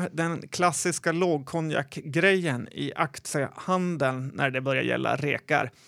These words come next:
De går först upp de första dagarna för att sedan dö när småspararna tröttnat på sina aktier och säljer ut dem billigare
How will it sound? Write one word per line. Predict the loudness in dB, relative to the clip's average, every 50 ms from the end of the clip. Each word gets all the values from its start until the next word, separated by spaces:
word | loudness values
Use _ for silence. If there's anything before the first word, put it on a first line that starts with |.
| -20 -20 -6 -4
De | -2 -2
går | 0 0
först | 0 2 2 0 0 2 2
upp | 4 2 2 0 -4 -14 -14 -8
de | -6 -6 -2
första | -2 -2 -2 0 0 0
dagarna | 2 2 2 2 0 0 0 0 0 -2 -4 -8 -14 -20 -20 _ -10
för | -2 0 2 2 2 0
att | -2 -2 -2 -2 -6 -12 -14 -8
sedan | -6 -2 0 0 0 0 0 0 0 0
dö | 0 0 0 0 0 -2 -4 -8 -14 _ -12 -6
när | -4 -4 -4
småspararna | -4 -2 -2 -2 -2 -4 -4 0 0 0 2 0 -2 -4 -4
tröttnat | -2 0 -2 -2 -2 -4 -6 -6 -2
på | -2 -2
sina | -2 -2 -2 -2 -2
aktier | -4 -4 -6 -4 -2 -2 -2 -2 -4
och | -4 -2
säljer | -2 0 0 0 -2
ut | -2 -4 -4
dem | -4 -4 -2 -2
billigare | -2 -2 -2 -2 -2 -2 0 0 -2